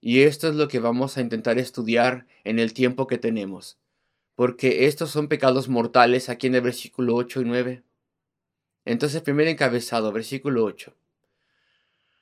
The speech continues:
Y puedes ver la orden, "Pero ahora dejad,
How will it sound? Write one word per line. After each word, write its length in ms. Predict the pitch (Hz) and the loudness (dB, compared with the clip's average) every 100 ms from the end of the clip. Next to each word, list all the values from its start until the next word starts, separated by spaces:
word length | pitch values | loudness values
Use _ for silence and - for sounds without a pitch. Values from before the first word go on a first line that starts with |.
| _ _ _ _ _ _ _ _ _ | _ _ _ _ _ _ _ _ _
Y 120 | 107 | -8
puedes 280 | - 131 123 | 2 2 4
ver 160 | 127 123 | 4 6
la 140 | 117 | 8
orden, 500 | 127 123 127 127 120 _ _ _ _ | 8 8 6 4 -2 _ _ _ _
"Pero 220 | 120 117 | 0 8
ahora 540 | 123 139 131 127 123 - _ _ | 8 10 8 6 0 -12 _ _
dejad, 1000 | 104 120 117 - - 139 113 113 117 | 0 2 2 0 2 4 4 2 0